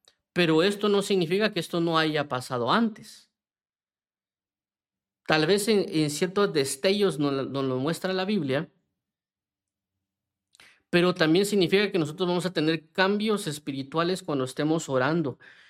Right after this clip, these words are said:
Pero no estamos hablando de oraciones tal vez de cinco minutitos,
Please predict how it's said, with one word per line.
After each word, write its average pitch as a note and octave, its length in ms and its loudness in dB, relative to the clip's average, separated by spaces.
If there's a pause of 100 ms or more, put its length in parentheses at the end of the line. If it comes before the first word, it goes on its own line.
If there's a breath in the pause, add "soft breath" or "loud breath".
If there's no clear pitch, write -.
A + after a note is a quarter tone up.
(160 loud breath)
Pero E3+ 220 2
no E3+ 120 4
estamos F#3 380 0
hablando E3+ 300 2
de F3 80 2
oraciones D#3+ 500 0
tal C3+ 160 0
vez D3+ 160 0
de D#3 100 -2
cinco F3+ 480 0
minutitos, E3 800 -2